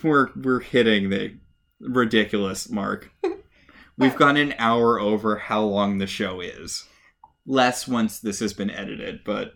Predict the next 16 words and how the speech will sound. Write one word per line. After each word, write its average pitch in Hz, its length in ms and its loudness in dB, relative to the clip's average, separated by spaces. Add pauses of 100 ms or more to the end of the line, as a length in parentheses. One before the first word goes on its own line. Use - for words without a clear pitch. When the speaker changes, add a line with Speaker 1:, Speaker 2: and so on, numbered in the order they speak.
(140)
Speaker 2:
I 269 120 2
know. 247 120 0
You 277 120 -6
know, 381 100 -6
we 349 100 -6
actually, 370 240 -6
this 262 180 -10
isn't 247 220 -12
bad 220 280 0
for - 140 -16
us. - 340 -12 (600)
This 381 220 -2
show 285 400 0
is 254 420 -6
listener 277 320 -4
supported. 202 600 -6